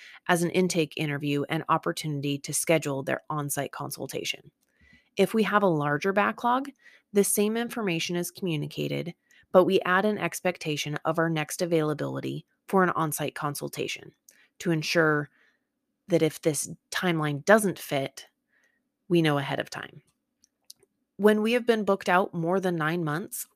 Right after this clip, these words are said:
we offer all of this plus an option for a referral to someone that may be available sooner, because that's a long time to wait, but people still do it. And then design elements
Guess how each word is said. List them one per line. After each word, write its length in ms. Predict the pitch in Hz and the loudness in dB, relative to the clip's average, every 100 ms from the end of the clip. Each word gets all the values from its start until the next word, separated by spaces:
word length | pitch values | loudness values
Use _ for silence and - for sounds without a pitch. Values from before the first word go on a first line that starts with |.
| - - | -18 -4
we 260 | 185 214 - | 0 0 -2
offer 480 | 160 156 - 165 156 - _ 175 | -2 -2 -2 -4 -4 -10 _ 4
all 220 | 220 233 | 4 4
of 140 | 156 | 0
this 300 | 151 151 - - _ | -4 -4 -8 -16 _
plus 340 | - 247 240 - | -2 -2 -2 -4
an 100 | 196 | -4
option 520 | - 160 - 165 151 | -2 -4 -4 -6 -6
for 280 | 147 - 156 | -8 -2 -2
a 220 | 147 147 | -2 -6
referral 480 | 147 185 165 139 139 | -4 0 2 2 -4
to 120 | - | -6
someone 380 | 156 - 156 156 | -4 -2 -2 -2
that 120 | 156 - | -4 -4
may 180 | 147 | -6
be 160 | 139 139 | -4 -6
available 460 | 135 135 131 127 135 | -4 -4 -4 -6 -8
sooner, 400 | - - - - _ _ _ - | -8 -10 -12 -14 _ _ _ -4
because 180 | 285 | 0
that's 220 | 311 294 240 | 2 4 4
a 40 | |
long 240 | 190 165 | 4 4
time 200 | 156 147 139 | 2 -4 -2
to 60 | |
wait, 260 | 135 - - _ _ _ _ | -2 -4 -8 _ _ _ _
but 140 | - 226 | -4 0
people 220 | 247 254 | 0 0
still 280 | 247 269 240 | 4 6 8
do 160 | 233 | 8
it. 160 | 151 - - _ _ _ - _ _ _ _ _ _ _ _ _ _ _ _ _ | 6 2 -8 _ _ _ -20 _ _ _ _ _ _ _ _ _ _ _ _ _
And 120 | 226 220 | 0 2
then 280 | 220 220 - _ _ 220 | 0 0 -6 _ _ 0
design 480 | 226 208 226 269 262 | 0 2 2 0 0
elements 720 | 175 160 151 147 - - - | 0 2 0 -4 -6 -8 -8